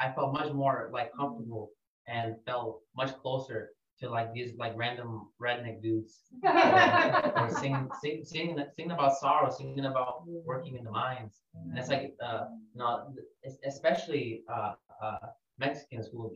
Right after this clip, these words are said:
Speaker 1: you know, also have, like, a ranch lifestyle, who, who,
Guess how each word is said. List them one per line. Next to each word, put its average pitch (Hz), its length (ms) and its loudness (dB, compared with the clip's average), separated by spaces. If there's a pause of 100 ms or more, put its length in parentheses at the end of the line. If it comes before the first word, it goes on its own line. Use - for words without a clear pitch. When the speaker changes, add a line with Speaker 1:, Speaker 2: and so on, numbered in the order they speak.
(140)
Speaker 1:
you 117 80 -14
know, 117 60 -4
also 131 320 0
have, 170 220 0
like, - 140 -2
a 107 60 -4
ranch 117 420 -4
lifestyle, 107 800 0 (380)
who, 113 180 -4 (160)
who, 113 300 -4